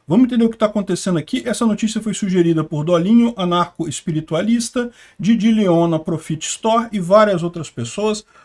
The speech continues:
Obrigado aí ao pessoal que sugeriu a notícia. Obrigado a você que tá assistindo o nosso vídeo. Se você gosta do nosso conteúdo, por favor, deixe o seu like, se inscreva aqui no canal, né? Pois bem, oficialmente o Brasil decretou agora a emergência zoossanitária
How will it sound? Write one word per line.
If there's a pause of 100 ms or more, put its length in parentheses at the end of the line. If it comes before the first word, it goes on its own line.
Obrigado
aí
ao
pessoal
que
sugeriu
a
notícia.
Obrigado
a
você
que
tá
assistindo
o
nosso
vídeo. (240)
Se
você
gosta
do
nosso
conteúdo,
por
favor,
deixe
o
seu
like, (240)
se
inscreva
aqui
no
canal,
né? (560)
Pois
bem,
oficialmente
o
Brasil
decretou
agora
a
emergência
zoossanitária